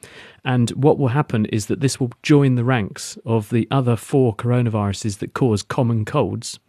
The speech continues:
and produce similar common colds in years to come. But because we'll have been meeting this virus throughout our lives, starting when we're little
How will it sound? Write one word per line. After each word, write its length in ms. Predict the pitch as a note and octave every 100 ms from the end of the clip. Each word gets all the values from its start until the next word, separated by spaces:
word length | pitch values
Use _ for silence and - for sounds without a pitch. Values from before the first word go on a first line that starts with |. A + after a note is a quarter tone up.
| - - - - -
and 340 | B2 A#2 A2+ - -
produce 380 | C3 C3+ B2
similar 340 | - D#3 C3 G#2
common 400 | - - G#2+ F#2+
colds 400 | A2 F#2+ G#2+ A#2
in 160 | A2+
years 240 | A2+ A2+ G#2
to 100 | G#2+
come. 360 | - G#2 G2 - - - _
But 120 | B2
because 380 | - B2 D#3+ C#3
we'll 120 | D3
have 120 | C3 A2+
been 200 | B2 C3
meeting 360 | D3 - A2
this 180 | G2+ -
virus 440 | - G2 F#2+ G#2
throughout 520 | - B2 A#2+ B2+ A2 A#2
our 100 | A2
lives, 380 | B2 F#2 F2+
starting 500 | - - C3+ A#2+ A#2+
when 140 | A#2+ A#2
we're 140 | A2
little 420 | B2+ D#3+ D2+ F2+